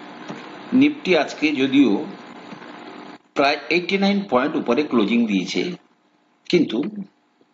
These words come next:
আজকের যদি ক্যান্ডেলটা দেখেন, আজকেও কিন্তু নিফটি একটা ইনসাইড ক্যান্ডেল তৈরি করেছে। গতকাল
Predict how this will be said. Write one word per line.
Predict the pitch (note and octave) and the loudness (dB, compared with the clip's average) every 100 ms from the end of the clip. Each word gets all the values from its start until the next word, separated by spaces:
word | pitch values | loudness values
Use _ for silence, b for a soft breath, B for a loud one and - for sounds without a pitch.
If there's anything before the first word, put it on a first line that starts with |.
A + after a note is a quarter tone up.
| - | -8
আজকের | C3+ - G3+ | -8 -2 -2
যদি | D#3+ F3 F#3+ | 2 2 2
ক্যান্ডেলটা | G3 C3+ B2 C#3+ D3 | 0 0 2 2 2
দেখেন, | C#3 F#2+ - F#2 - _ _ _ _ _ - | 0 -2 -4 -8 -10 _ _ _ _ _ -12
আজকেও | - - G3 | -10 0 2
কিন্তু | - D3 D#3+ A#3 | 4 4 4 4
নিফটি | F#3 - - F3+ | 4 0 -2 0
একটা | C#3 - C3+ A3 B3+ - _ _ _ _ _ - | 0 2 0 0 -2 -10 _ _ _ _ _ 0
ইনসাইড | F#3 G3+ - F#3 - - | 2 2 2 0 -2 -2
ক্যান্ডেল | C3+ A#2 G#2 | 0 0 -2
তৈরি | G#2 F2+ | 0 -2
করেছে। | - F#2 - - - - _ _ _ _ _ _ _ _ _ _ _ _ _ - | -2 -6 -8 -14 -20 -20 _ _ _ _ _ _ _ _ _ _ _ _ _ 0
গতকাল | C3+ D3+ D#3+ - C3+ C#3+ G3+ | 2 2 2 2 2 2 -4